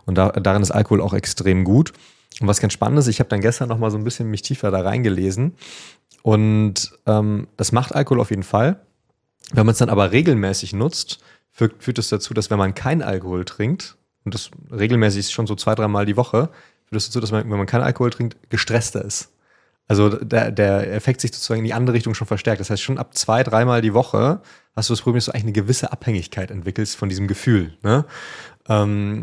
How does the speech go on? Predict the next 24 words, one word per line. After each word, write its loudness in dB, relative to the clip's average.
und -4
das -6
ist -6
eigentlich -4
heavy, -2
<laughs> 6
wenn 4
man 4
drüber 4
nachdenkt, 0
weil 0
es -12
ist -12
nicht 2
so -2
selten, 2
dass -4
Leute 0
zwei, -6
dreimal -4
die -6
Woche -6
was -8
trinken. -4